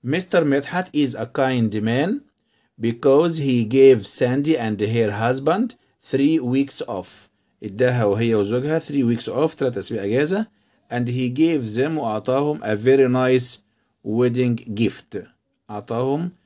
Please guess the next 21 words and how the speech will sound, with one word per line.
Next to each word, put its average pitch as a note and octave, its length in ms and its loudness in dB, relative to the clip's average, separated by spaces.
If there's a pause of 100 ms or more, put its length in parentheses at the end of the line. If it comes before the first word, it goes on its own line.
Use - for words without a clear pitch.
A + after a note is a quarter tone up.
(260)
هدية A#2 320 -2
ظريفة G#2 360 -4
جدا G#2+ 320 -6
في G#2+ 300 -6
الفرح G2+ 360 -6
بتاعهم. B2+ 540 0 (440)
طب G2+ 140 -6
نخش D3+ 340 -4
على B2 180 -2
السؤال C3 240 -4
التاني. B2+ 460 -2 (1160)
Where G#3 420 2
does D#3 340 6 (320)
Sandy's F3 440 0
husband C#3+ 540 -2
work؟ C3 420 4 (320)
أين F3+ 380 -4 (180)
يعمل C#3+ 600 0 (260)
س-، - 200 -12
آه، A#2 400 2
ساندي's E3 680 -4